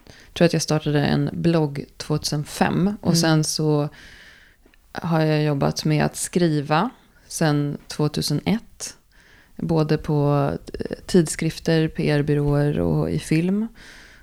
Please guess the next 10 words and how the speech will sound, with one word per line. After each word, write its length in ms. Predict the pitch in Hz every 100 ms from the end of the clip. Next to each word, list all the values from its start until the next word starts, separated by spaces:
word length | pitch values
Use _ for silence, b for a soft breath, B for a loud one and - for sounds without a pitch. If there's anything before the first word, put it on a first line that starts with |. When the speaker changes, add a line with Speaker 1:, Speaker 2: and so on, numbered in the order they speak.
| B
Speaker 1:
Och 200 | 175 170
sen, 480 | 165 156 156 156
eh, 600 | 151 143 139 139 139 64
så 580 | - - 151 143 143 76 - - - - _ _ _ _ _
har 360 | - - 156 165
jag 140 | 156
själv 320 | - 170 151
använt 420 | 143 143 139 147
sociala 420 | - 151 - 143 139
medier, 520 | 139 135 135 135